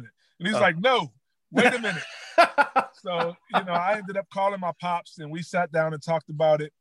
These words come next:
Speaker 2: Yeah.
Speaker 1: And before I knew it, I was over on the south side signing the contract to become a Pittsburgh Steeler.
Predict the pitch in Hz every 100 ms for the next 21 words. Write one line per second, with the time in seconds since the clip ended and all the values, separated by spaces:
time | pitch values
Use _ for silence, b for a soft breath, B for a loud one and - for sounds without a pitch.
0 | _ _ - 135 156 - 202 180 170 175
1 | 151 156 143 156 147 147 139 - _ _
2 | - 160 151 - 135 127 156 143 131 151
3 | 139 131 - 123 131 120 131 - 117 -
4 | 120